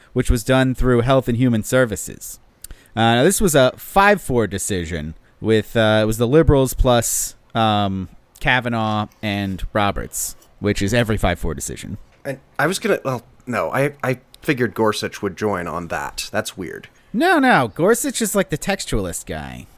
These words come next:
Speaker 2: Yeah, but that, that's led to some, like, that led to some embarrassment for Trump as well. I know David's talked about this.
Speaker 1: Yeah.
Speaker 2: Um, Gorsuch takes his job seriously, which is not what Donald Trump nominated him to do.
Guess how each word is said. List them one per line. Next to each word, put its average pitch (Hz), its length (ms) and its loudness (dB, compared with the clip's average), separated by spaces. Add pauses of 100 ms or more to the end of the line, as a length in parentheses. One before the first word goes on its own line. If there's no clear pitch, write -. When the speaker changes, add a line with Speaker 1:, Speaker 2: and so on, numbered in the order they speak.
Speaker 2:
Yeah, 196 380 4
but 185 180 0
that, 196 220 0
that's 190 260 2
led 160 200 2
to 175 80 -2
some, 147 340 0
like, 131 100 0
that 139 160 2
led 151 120 0
to 143 40 -6
some 135 180 0
embarrassment 117 680 0
for 98 180 -2
Trump - 400 -2
as 82 200 -10
well. 101 260 2
I 90 60 -4
know 107 120 0
David's 90 380 -6
talked - 240 -6
about - 260 -8
this. - 320 -6 (240)
Speaker 1:
Yeah. 101 260 0
Speaker 2:
Um, 85 200 -6 (200)
Gorsuch 131 560 0 (220)
takes - 300 -2
his 110 100 -4
job 120 300 2
seriously, 98 500 -6
which 98 180 -4
is 92 100 -8
not 107 180 0
what 92 100 -8
Donald 104 240 0
Trump - 320 -2
nominated 104 540 -2
him 90 100 -8
to 87 100 -12
do. 110 380 -2